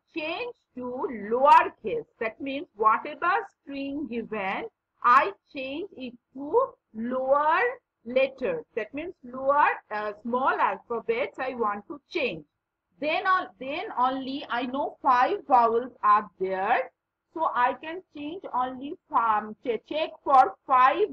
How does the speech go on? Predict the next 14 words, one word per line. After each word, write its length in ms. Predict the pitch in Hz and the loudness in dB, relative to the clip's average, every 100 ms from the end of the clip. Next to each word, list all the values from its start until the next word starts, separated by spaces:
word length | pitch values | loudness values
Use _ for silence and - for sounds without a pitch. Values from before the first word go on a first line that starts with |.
| 208 | 0
vowels 540 | 226 220 208 208 262 415 - | 4 6 6 2 -2 -4 -4
for 180 | 269 320 | -2 0
lower 720 | 339 214 202 233 277 330 392 | -2 -4 -2 0 4 4 2
letter 400 | 311 233 233 240 | 0 -2 -2 -2
or 300 | 214 240 359 - | 2 2 0 -4
small 340 | 226 226 240 | -8 -4 -4
letter 480 | 269 214 180 262 269 262 | -4 -6 -6 -6 0 4
only. 340 | 294 240 170 - _ _ _ | 4 2 -6 -16 _ _ _
Otherwise, 720 | 240 269 320 330 330 359 453 427 | 4 4 4 0 2 4 4 2
I 240 | 269 254 294 | 2 2 0
have 280 | 285 240 240 - | 0 0 -2 -8
to 180 | 294 294 | -14 -10
check 300 | 277 233 254 262 _ _ _ - | -2 -2 -2 -6 _ _ _ -4
five, 460 | 285 294 311 359 | 2 4 4 2